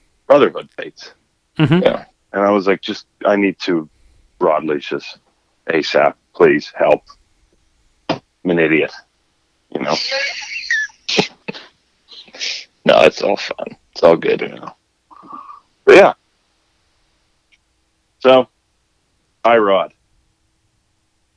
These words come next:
Speaker 2: Todd, do you have an opinion on the subject?
Speaker 3: Me?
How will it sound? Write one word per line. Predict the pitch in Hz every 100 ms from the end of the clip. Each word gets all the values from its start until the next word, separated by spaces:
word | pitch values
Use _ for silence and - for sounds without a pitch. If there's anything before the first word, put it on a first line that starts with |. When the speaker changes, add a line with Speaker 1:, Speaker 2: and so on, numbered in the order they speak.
| _ _ _ _ _ _ _ _ _ _
Speaker 2:
Todd, | - 110 107
do |
you | 113
have |
an | 120
opinion | 107 120 120 117
on |
the | 113
subject? | - 113 113 110 - _ _ _ _ _
Speaker 3:
Me? | 101 107 117